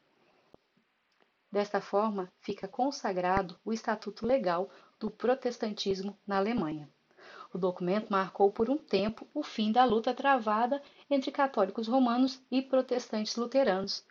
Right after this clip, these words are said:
na Alemanha do século dezesseis. Assim, nesse breve relato histórico,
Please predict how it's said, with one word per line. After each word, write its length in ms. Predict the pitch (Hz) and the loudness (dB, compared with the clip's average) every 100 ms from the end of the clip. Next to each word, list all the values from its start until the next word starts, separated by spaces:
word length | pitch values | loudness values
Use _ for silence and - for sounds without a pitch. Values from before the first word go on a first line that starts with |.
| _ | _
na 80 | 214 | -2
Alemanha 580 | 220 262 214 180 175 180 - | 0 2 2 0 -2 -6 -8
do 100 | 214 | -8
século 400 | - 160 180 160 | -6 -10 -8 -8
dezesseis. 580 | 175 196 - - - - - _ _ _ _ _ _ _ _ | -4 -4 -6 -14 -16 -18 -20 _ _ _ _ _ _ _ _
Assim, 460 | 226 220 - 185 - _ _ - | -8 -6 -8 -10 -12 _ _ -4
nesse 240 | 214 226 | -4 -4
breve 340 | 185 202 220 | -4 -2 -2
relato 440 | 240 247 202 180 214 | -2 -2 -2 -4 -8
histórico, 640 | - - 165 - - | -10 -8 -10 -10 -18